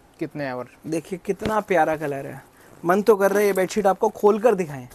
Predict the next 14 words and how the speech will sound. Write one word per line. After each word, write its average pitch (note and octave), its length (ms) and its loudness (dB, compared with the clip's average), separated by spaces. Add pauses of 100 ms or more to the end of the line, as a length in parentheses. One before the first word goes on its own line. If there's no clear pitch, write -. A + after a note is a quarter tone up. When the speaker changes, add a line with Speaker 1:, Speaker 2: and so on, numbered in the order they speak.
(600)
Speaker 2:
क्योंकि G3 180 -4
इतना A#3 260 2
अच्छा G#3 260 0
color D3+ 280 2
है। C#3+ 80 2
आपको, G3+ 380 2
हमने G#3 260 2
आज G#3+ 220 4
तक B3 160 6
ये A#3 80 6
bedsheet G#3 340 2
खोली G#3 320 2
नहीं G3+ 140 2
है, C3+ 140 -4